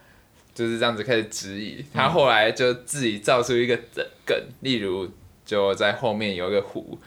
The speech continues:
Speaker 1: 然后就会拿石头说，“你说我这背景假了。”然后他就会拿大块石头去拨，然后那个湖就溅起涟漪。
Speaker 2: 嗯。
Speaker 1: “这背景还是假的吗？”<laughs> 就是这个样子。
Speaker 2: 嗯。
Speaker 1: 然后到时候就很多人拿去改，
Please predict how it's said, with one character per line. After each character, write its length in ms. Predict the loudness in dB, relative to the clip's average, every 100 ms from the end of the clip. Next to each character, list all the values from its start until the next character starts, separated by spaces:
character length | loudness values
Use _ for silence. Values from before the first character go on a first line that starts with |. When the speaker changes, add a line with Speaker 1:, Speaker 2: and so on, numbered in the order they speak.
| -6
Speaker 1:
然 100 | -2
后 60 | 2
就 80 | 2
会 80 |
拿 180 | 2 -2
石 180 | -2 -4
头 140 | -2 -2
说 180 | -4 -6 -8
，“你 100 | 0
说 160 | 2
我 60 | 4
这 140 | 2 2
背 160 | 2
景 80 | 2
假 280 | 2 4 6
了。” 80 | 6 4 -6 -10 -2
然 120 | 0
后 60 | 2
他 100 | 4
就 100 | 6
会 120 | 6
拿 180 | 4 4
大 220 | 4 6
块 160 | 6 4
石 180 | 4 2
头 120 | 2
去 120 | 0
拨， 460 | -4 -2 0 0 -4 -10
然 100 | -2
后 100 | 2
那 80 | 4
个 80 | 4
湖 220 | 2 -2
就 200 | 2 2 2
溅 280 | 0 -2
起 200 | -2 -8
涟 140 | -8 -8
漪。 160 | -10 -12 -16 -10
Speaker 2:
嗯。 80 | -2
Speaker 1:
“这 80 | -2 4
背 160 | 4
景 120 | 6 6
还 120 | 4
是 120 | 4
假 280 | 4 6 8
的 80 | 10
吗？” 60 | 8 8 2 -6 -4
<laughs> 120 | -2
就 140 | 0 0
是 160 | 0
这 180 | 2 4
个 120 | 6
样 260 | 6 4 0
子。 160 | -8 -2
Speaker 2:
嗯。 240 | -2 -2 -2
Speaker 1:
然 80 |
后 60 | 0
到 140 | 2
时 120 | 4 2
候 280 | 2 0
就 220 | 0 0 0
很 180 | -2 0
多 180 | 0 0
人 160 | -2 -10 -20 -14
拿 100 | -10
去 140 | -2 -4 -2
改， 320 | -6 -6